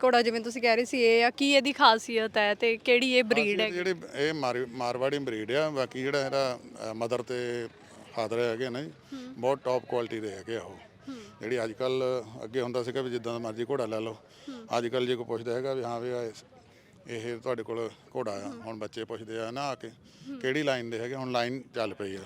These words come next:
Speaker 1: ਅੱਛਾ, ਜਦੋਂ ਮੈਂ ਤੁਹਾਨੂੰ ਕਹਿ ਰਹੀ ਸੀ ਵੀ ਇੰਨੇ ਸਾਰੇ ਘੋੜੇ, ਵੀ ਇਹ ਘੋੜਿਆਂ 'ਚ ਤੁਸੀਂ ਕਹਿ ਰਹੇ ਆ ਜ਼ਿਆਦਾ ਵਧੀਆ, ਇਹਦੇ 'ਚ ਕੀ ਖਾਸ ਆ? ਤੇ ਤੁਸੀਂ ਮੈਨੂੰ ਕਹਿਣ ਡਏ ਵੀ ਇਹਦੇ ਖੜਨ ਤੋਂ ਹੀ ਪਤਾ ਲੱਗ ਜਾਂਦਾ ਵੀ ਇਹ ਖਾਸ ਹੈ,
Speaker 2: ਬਿਲਕੁਲ
Speaker 1: ਉਹ
Speaker 2: ਜੀ, ਇਹ
Speaker 1: ਕੀ
Speaker 2: ਚੀਜ਼ਾਂ,
Speaker 1: ਚੀਜ਼ਾਂ ਰਹਿੰਦੀਆਂ?
Speaker 2: ਇਹ ਪੁਆਇੰਟ ਜਿਹੜੇ ਜਿੱਦਾਂ ਹੁਣ ਕ-, ਉੱਧਰ ਕੰਪੀਟੀਸ਼ਨ ਹੋ ਰਿਹਾ, ਜਿਹੜੇ ਜੱਜ ਆ ਉਹ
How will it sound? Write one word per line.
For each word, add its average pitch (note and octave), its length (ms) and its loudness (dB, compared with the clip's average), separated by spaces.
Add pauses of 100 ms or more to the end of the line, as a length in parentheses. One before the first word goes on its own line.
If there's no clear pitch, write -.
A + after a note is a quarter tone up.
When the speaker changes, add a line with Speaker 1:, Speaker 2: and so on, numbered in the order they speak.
(140)
Speaker 1:
ਅੱਛਾ, F#4+ 140 -10
ਜਦੋਂ E4+ 260 -8
ਮੈਂ C4+ 240 6
ਤੁਹਾਨੂੰ D4 240 4
ਕਹਿ A#3 180 6
ਰਹੀ B3+ 120 2
ਸੀ C4 140 -2
ਵੀ D4+ 160 2
ਇੰਨੇ C4 200 2
ਸਾਰੇ B3+ 220 4
ਘੋੜੇ, B3 280 2
ਵੀ D4 140 0
ਇਹ D4 220 2
ਘੋੜਿਆਂ C4+ 240 2
'ਚ B3 120 -12
ਤੁਸੀਂ C4 260 -4
ਕਹਿ A#3+ 200 6
ਰਹੇ C4+ 120 2
ਆ - 20 2
ਜ਼ਿਆਦਾ A3+ 320 6
ਵਧੀਆ, A3 260 0
ਇਹਦੇ B3+ 160 2
'ਚ C4 100 -8
ਕੀ C4+ 120 0
ਖਾਸ G#3+ 320 4
ਆ? C4 60 4
ਤੇ D4+ 120 0
ਤੁਸੀਂ D4 240 4
ਮੈਨੂੰ C#4 200 2
ਕਹਿਣ B3 200 8
ਡਏ C#4 100 6
ਵੀ D4 120 4
ਇਹਦੇ D4+ 160 6
ਖੜਨ C4+ 340 6
ਤੋਂ C#4+ 80 4
ਹੀ C4+ 60 0
ਪਤਾ C4 220 6
ਲੱਗ A#3 160 8
ਜਾਂਦਾ G#3+ 340 2
ਵੀ A3+ 200 -2
ਇਹ A#3 160 4
ਖਾਸ G#3 400 2
ਹੈ, A#3 40 2
Speaker 2:
ਬਿਲਕੁਲ A#3 200 4
Speaker 1:
ਉਹ D#4+ 140 4
Speaker 2:
ਜੀ, D4+ 60 -2
ਇਹ E4 40 -6
Speaker 1:
ਕੀ E4 80 6
Speaker 2:
ਚੀਜ਼ਾਂ, E4+ 260 6
Speaker 1:
ਚੀਜ਼ਾਂ C4 200 4
ਰਹਿੰਦੀਆਂ? E3+ 200 0
Speaker 2:
ਇਹ F3+ 60 -2
ਪੁਆਇੰਟ D3+ 320 2
ਜਿਹੜੇ D#3+ 240 4
ਜਿੱਦਾਂ D#3 200 4
ਹੁਣ C#3+ 120 -2
ਕ-, B2+ 160 -8
ਉੱਧਰ C3+ 260 2
ਕੰਪੀਟੀਸ਼ਨ B2+ 500 0
ਹੋ A#2 160 -2
ਰਿਹਾ, G#2+ 140 -2
ਜਿਹੜੇ B2+ 260 0
ਜੱਜ A#2 280 2
ਆ A#2+ 140 2
ਉਹ A#2+ 240 -4